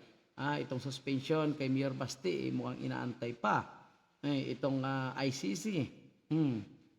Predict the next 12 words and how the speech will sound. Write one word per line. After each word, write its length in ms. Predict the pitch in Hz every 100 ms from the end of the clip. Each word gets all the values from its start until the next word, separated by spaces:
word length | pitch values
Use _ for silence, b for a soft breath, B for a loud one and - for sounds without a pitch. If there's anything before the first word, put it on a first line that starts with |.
| _
eh, 240 | 131 135 139
mukhang, 480 | 135 135 139 139
ah, 240 | 139 135 135
ipapalabas 640 | 135 139 139 135 135 127
din 160 | 135 156
nila 240 | 190 156
laban 400 | 131 123 127 123
kay 160 | 127 120
P 240 | - 139
R 240 | - 123 -
R 240 | 135 131
D. 240 | 123 208